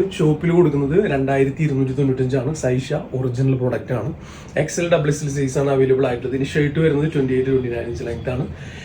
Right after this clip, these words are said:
ഇതിൻ്റെ ഫുൾ ലെങ്ത് ഗൗൺ വരുന്നത് ഫിഫ്റ്റി ഫൈവ് to ഫിഫ്റ്റി സിക്സ് ഇഞ്ച് ലെങ്ത് അവൈലബിൾ ആണ് ട്ടോ. ബെസ്റ്റ് പ്രൈസ് ആയിട്ട് വൺ സെവൻ നയൻ ഫൈവിനാണ് തരുന്നത്. ക്വാളിറ്റി പ്രൊഡക്റ്റ് ആണ്, ഒറിജിനൽ പ്രൊഡക്റ്റ് ആണ്, സൈഷൻ്റെ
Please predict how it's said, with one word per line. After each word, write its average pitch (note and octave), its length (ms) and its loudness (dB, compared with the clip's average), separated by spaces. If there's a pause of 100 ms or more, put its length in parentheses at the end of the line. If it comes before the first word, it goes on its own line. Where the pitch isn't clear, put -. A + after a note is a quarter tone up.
(160)
ഇതിൻ്റെ D3+ 280 6
ഫുൾ D#3+ 200 2
ലെങ്ത് D#3 200 2 (120)
ഗൗൺ D3+ 140 6 (100)
വരുന്നത് C#3+ 340 4
ഫിഫ്റ്റി D3+ 260 -2
ഫൈവ് D3 200 2
to C#3+ 120 -2
ഫിഫ്റ്റി - 300 -4
സിക്സ് - 220 -4
ഇഞ്ച് C3 160 2
ലെങ്ത് B2 240 -2 (200)
അവൈലബിൾ A#2 460 -2
ആണ് G#2+ 180 -4
ട്ടോ. G#2 220 -2
ബെസ്റ്റ് - 500 -6
പ്രൈസ് B2+ 380 4
ആയിട്ട് B2 180 0 (100)
വൺ A#2 120 0 (100)
സെവൻ C3 280 -2
നയൻ A#2 200 -2
ഫൈവിനാണ് A2+ 480 -4
തരുന്നത്. G#2+ 340 -6 (1040)
ക്വാളിറ്റി B2+ 400 4
പ്രൊഡക്റ്റ് B2 360 -6
ആണ്, B2+ 100 -8 (120)
ഒറിജിനൽ B2+ 380 0
പ്രൊഡക്റ്റ് A2+ 320 -6
ആണ്, B2+ 80 -10 (140)
സൈഷൻ്റെ B2 440 -2